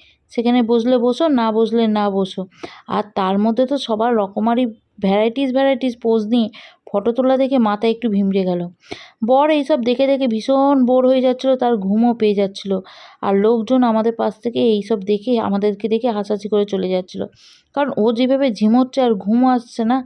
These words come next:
সেটা দেখলে আর যে কেউ বলবে যে বেশটি করে পেট পুড়ে ভাত খেয়ে তবে বেরিয়েছে। হ্যাঁ, সত্যি কিন্তু ভাত খেয়েই বেরিয়েছিলাম, কারণ আমার বর যেখানেই যাক না কেন ভাত ঠাত একদম খাইয়ে দাইয়ে নিয়ে যায়। আর এখন তার মনে হচ্ছে যে ঘুম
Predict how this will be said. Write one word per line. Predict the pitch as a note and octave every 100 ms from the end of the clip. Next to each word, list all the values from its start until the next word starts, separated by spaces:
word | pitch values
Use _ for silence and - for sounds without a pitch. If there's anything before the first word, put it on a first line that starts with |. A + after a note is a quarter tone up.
| - - - _
সেটা | - B3 B3
দেখলে | A3 G#3+ B3 B3+
আর | B3 B3 A3 G3
যে | A3
কেউ | A3 C#4+
বলবে | C4+ C#4+ B3+
যে | A#3 A#3 - -
বেশটি | A3 A3+ C4+
করে | C4+ B3+
পেট | A#3+ A3+ -
পুড়ে | B3 A3+
ভাত | F#3+ G3+ -
খেয়ে | B3+ A#3+
তবে | G#3 G#3
বেরিয়েছে। | G3 F#3+ F#3 F#3 F3+ F3+ _ _ _
হ্যাঁ, | A#3 A3 F3+ _ _
সত্যি | - A#3 A#3 B3+
কিন্তু | C#4 C#4
ভাত | G#3+ G3+ G#3 -
খেয়েই | A3 B3
বেরিয়েছিলাম, | B3+ A#3 A3 - F#3+ - - _ _
কারণ | B3
আমার | C4 A#3 C4
বর | C4+ B3+
যেখানেই | A3 A#3 C4 C4
যাক | A3 G#3+ A3 A#3
না | B3
কেন | B3 A3 B3+ B3+ - _ -
ভাত | F#3 A3 A#3 A#3 -
ঠাত | A#3+ A#3
একদম | A3 G#3 A#3+
খাইয়ে | A#3 F#3+ G3+ A3
দাইয়ে | A3+ A3+ G#3+
নিয়ে | G3 F#3 F3
যায়। | F3 F3 - - _
আর | F#3+ F#3 -
এখন | G3+ C#4 C#4+
তার | C#4+ C4
মনে | C4 C4+
হচ্ছে | C4+ C4+ C#4
যে | B3 B3+
ঘুম | F#3+ G#3+